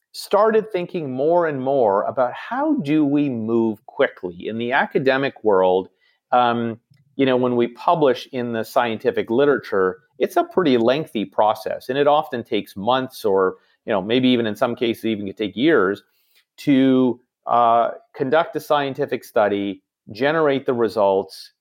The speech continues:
submit it for peer review by the scientific community, have that reviewed. If the article is rejected, do it again. If it's accepted, it goes to the editors, they review it,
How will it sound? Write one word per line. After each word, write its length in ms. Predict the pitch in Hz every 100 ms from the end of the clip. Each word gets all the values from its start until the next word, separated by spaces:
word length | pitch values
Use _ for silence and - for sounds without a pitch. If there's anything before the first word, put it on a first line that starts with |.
| _
submit 480 | - 127 117 147 160
it 200 | 160 -
for 480 | 147 127 123 120 110 -
peer 320 | 143 139 135
review 560 | 127 110 107 117 120
by 200 | 107 104
the 140 | 101 101
scientific 600 | - 104 104 117 - 98
community, 720 | - 104 101 101 95 95 92 _ _ -
have 280 | - 156
that 240 | 147 143 123
reviewed. 540 | 127 110 104 104 104
If 160 | 107 -
the 260 | 98 104 -
article 520 | 120 127 123 123 110
is 160 | 101
rejected, 720 | 98 98 139 139 - 131 123 113
do 160 | 113
it 40 | 101
again. 460 | 101 139 143 131
If 80 | 117
it's 140 | -
accepted, 680 | 101 - 131 131 135 123 120
it 120 | 104 92
goes 260 | 107 95
to 80 | 101
the 160 | 104 123
editors, 680 | 151 147 139 143 131 117
they 160 | 110 120
review 440 | 123 110 117 120
it, 240 | 117 117